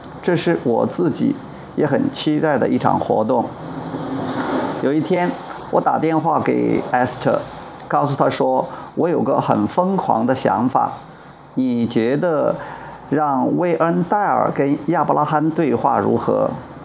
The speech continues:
就你们两个人在舞台上。太棒了，Esther 说。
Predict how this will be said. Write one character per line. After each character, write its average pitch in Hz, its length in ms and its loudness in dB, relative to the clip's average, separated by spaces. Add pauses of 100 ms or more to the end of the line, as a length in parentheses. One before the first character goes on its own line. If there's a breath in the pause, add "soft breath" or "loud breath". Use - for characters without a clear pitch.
(720)
就 165 280 2
你 131 120 2
们 123 260 0
两 110 280 2
个 135 80 2
人 117 280 2
在 120 180 2
舞 104 120 2
台 101 220 2
上。 - 220 2 (640)
太 143 300 2
棒 117 240 2
了， - 180 2 (760 loud breath)
Esther 117 420 2
说。 - 240 2